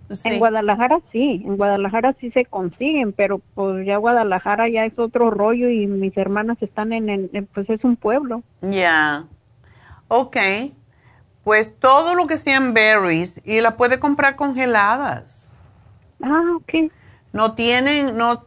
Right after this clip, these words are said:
Speaker 1: so-, son tan efectivas, pero todo lo que sean frutas cítricas, como incluso la naranja, y comerse la, la parte,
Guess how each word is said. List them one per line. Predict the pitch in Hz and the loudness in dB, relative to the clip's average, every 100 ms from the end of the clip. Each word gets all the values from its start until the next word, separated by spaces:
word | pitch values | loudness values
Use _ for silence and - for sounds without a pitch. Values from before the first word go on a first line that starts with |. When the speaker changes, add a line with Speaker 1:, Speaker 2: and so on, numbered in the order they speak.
| _ | _
Speaker 1:
so-, | - - - 214 | -20 -18 -8 -6
son | - 214 208 | 0 0 2
tan | 214 196 | 0 0
efectivas, | 185 185 190 226 262 320 269 277 277 | -2 -4 -4 -2 0 0 0 -2 0
pero | 226 214 214 | 0 0 2
todo | 233 254 302 339 | 4 4 4 0
lo | 330 320 | -2 -2
que | 277 | -6
sean | 277 269 262 | -2 -2 -4
frutas | 247 240 240 233 226 - | -4 -4 0 -2 -2 -10
cítricas, | 208 214 208 277 320 320 370 381 370 - _ _ - - - _ _ - | -4 -4 -4 -4 -4 -2 0 0 -2 -16 _ _ -20 -20 -20 _ _ -2
como | 220 220 220 | 0 4 4
incluso | 220 220 240 262 277 240 | 2 0 2 2 2 4
la | 214 202 | 4 4
naranja, | 190 190 208 226 233 - 226 208 214 226 - - - - | 4 4 4 4 -2 -6 -4 -2 -4 -6 -16 -20 -14 -4
y | 214 | -4
comerse | - 208 214 214 226 233 247 220 | 0 2 4 4 2 2 2 4
la, | 208 185 180 175 175 170 - | 6 6 6 2 -2 -8 -2
la | 190 190 | 0 2
parte, | 196 196 208 226 220 214 | 4 4 4 2 2 0